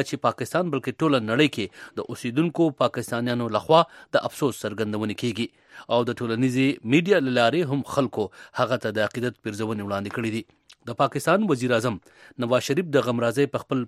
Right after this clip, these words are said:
پیغام کې د عبدالستار اهدي مړینه د پاکستاني ولس لپاره نه راسره کېدونکی زیان ګرځولی او ویلي دي، هغه به حقیقي معنو کې د غریبانو او بېوسو خلکو سره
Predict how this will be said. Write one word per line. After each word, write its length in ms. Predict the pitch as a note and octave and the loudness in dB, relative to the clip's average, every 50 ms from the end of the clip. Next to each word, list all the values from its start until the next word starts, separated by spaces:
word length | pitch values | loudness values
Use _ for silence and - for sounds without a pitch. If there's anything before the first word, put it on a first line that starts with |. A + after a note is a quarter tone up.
| - | -4
پیغام 320 | B2 A#2 - C3+ C3+ C3+ B2+ - | -6 -2 0 0 0 0 -2 -4
کې 180 | - B2 A#2 A#2 | -6 -4 -2 -2
د 100 | A2 G#2+ | -2 -2
عبدالستار 480 | G#2+ A2+ A2+ G#2+ - B2 B2 B2 - - _ A#2+ | -4 -8 -10 -4 0 0 0 0 0 -2 _ 0
اهدي 220 | C3 B2+ C3 D3+ F3 - - - - - - - - | 2 2 2 0 -2 -4 -10 -18 -18 -18 -10 -4 2
مړینه 400 | C3+ D3 D#3 D#3 D#3+ E3 C#3 C3 | 4 6 6 6 6 6 4 2
د 100 | G#2 - | 2 2
پاکستاني 480 | A#2 - - - - B2 B2 C3 C3 A#2 | 0 -2 -2 -2 -2 0 0 2 2 2
ولس 220 | A#2+ C#3+ C3+ - - G#2+ G#2 | 2 2 2 0 -4 -8 -6
لپاره 280 | - G#2+ A2 A2 G#2+ G#2+ - _ _ - A#2 B2+ C#3 | -2 -2 0 0 0 0 -2 _ _ -4 0 2 4
نه 100 | C#3+ C3+ B2 G2+ G#2 | 4 4 4 2 -2
راسره 220 | G#2 - - A2+ G2 | -4 -4 -6 -8 -8
کېدونکی 420 | G#2+ A2 A2 A2+ A2 - A2+ G2 F#2 | -8 -6 -6 -6 -6 -6 -6 0 0
زیان 180 | A#2 A2 G#2+ G#2 G#2+ | 0 0 2 -2 -4
ګرځولی 380 | G2 F2+ G#2+ G#2+ A2 A2 G#2+ F#2 - _ _ _ - - - - A#2+ | -4 -4 -4 -2 0 -2 -2 -4 -6 _ _ _ -20 -20 -4 0 0
او 120 | A#2+ A#2+ | 2 4
ویلي 260 | C3+ F3 G3+ E3+ D3 B2 | 6 6 6 6 4 2
دي، 160 | A2+ A2 F#2+ - _ - - - - A#2 | 2 0 -4 -6 _ -20 -20 -4 0 2
هغه 200 | A2+ A2+ C3 B2 B2+ | 2 2 4 4 6
به 160 | B2 A#2+ G#2 F2 A2+ | 4 4 4 0 -2
حقیقي 340 | A2 - - - E3+ D3+ C#3+ | -4 -4 -4 -2 0 2 2
معنو 240 | B2+ B2 C3 C3 - | 2 2 2 0 0
کې 80 | - C3+ A#2+ A2+ | -2 -2 -2 -2
د 100 | G2+ G#2+ | -2 -2
غریبانو 540 | G2+ G#2 G2 G#2 G#2+ A2+ B2 C3+ C#3 C#3+ D3 | -4 -2 -2 -2 0 0 2 2 2 2 2
او 140 | - G#2 A2 G2 G2 | 0 -4 -8 -8 -6
بېوسو 420 | G#2+ A2 A#2 A#2 - A2 - - | -6 -6 -6 -6 -8 -12 -12 -10
خلکو 260 | G#2+ G2 - G2+ - - | -10 -10 -10 -10 -6 -4
سره 200 | G#2 G#2 G2 | -4 -4 -4